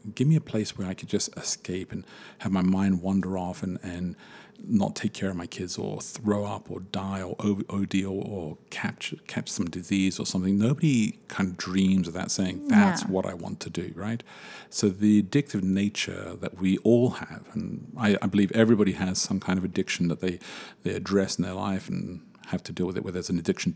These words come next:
Speaker 1: to do good or an addiction to, to, to not do good. I mean, <laughs> we all have something that we, that we overdo. So what,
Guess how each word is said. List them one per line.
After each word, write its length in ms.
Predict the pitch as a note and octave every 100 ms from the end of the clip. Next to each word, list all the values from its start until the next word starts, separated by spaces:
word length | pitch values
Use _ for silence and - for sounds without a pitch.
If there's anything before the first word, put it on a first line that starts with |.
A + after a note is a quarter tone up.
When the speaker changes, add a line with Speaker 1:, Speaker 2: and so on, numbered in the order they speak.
| _
Speaker 1:
to 80 | -
do 80 | -
good 460 | D3 C3+ B2 G2
or 160 | D#2+ -
an 80 | F2
addiction 380 | E2 F2+ - F#2
to, 200 | - - - - - - -
to, 440 | - F2 E2+ E2+
to 100 | -
not 260 | G2+ A2 A#2
do 140 | A2+
good. 200 | G2 G2
I 40 | F#2+
mean, 220 | G#2 G#2+
<laughs> 20 |
we 80 | -
all 200 | A2 A#2
have 340 | - G2+ F2+ -
something 400 | - F#2 E2+ -
that 60 |
we, 240 | F2 F2 -
that 220 | E2+ -
we 340 | - F2+ E2 F#2+ _ _ _
overdo. 360 | A2 G2+ F2+ - - - - - - - -
So 440 | - C#3 A#2+ E3+ - _
what, 400 | - A#2+ C#3+ D#3